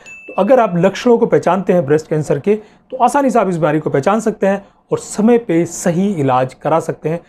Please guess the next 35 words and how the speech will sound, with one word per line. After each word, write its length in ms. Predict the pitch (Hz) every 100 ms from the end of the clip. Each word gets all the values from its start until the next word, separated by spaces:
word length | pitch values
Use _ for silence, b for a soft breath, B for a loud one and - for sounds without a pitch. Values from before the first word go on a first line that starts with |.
| b -
जिससे 220 | 247 -
मरीज़ 260 | 151 139 -
की 100 | 127
जान 200 | 127 123
को 200 | - -
बचाया 380 | 139 131 139
जा 240 | 170 - 151
सकता 340 | - 113 -
है। 100 | 107 b b -
जो 60 | 170
इसका 200 | - 190
दूसरा 400 | 127 302 - 226
बड़ा 180 | 196
कॉमन 280 | 190 190 175
लक्षण 280 | 170 165 180
होता 240 | 165 151
है, 140 | 165 180 B B B B _ -
उसमें 380 | 240 202 190 185 - _
अगर 240 | 170 185
आपके 600 | 190 151 - - 170 160
निपल 380 | 143 151 226 269
के 120 | 240
अंदर 160 | 180 165
से 160 | - 175
किसी 200 | 180 220
भी 100 | 196
तरह 180 | 175
का 120 | 156 156
डिस्चार्ज 460 | 143 - 214 190
हो 60 | 196
रहा 140 | 185
है, 100 | 180
वो 120 | 170
सिंपल 400 | 156 - 170 175
सादा 460 | 175 156 143 165 165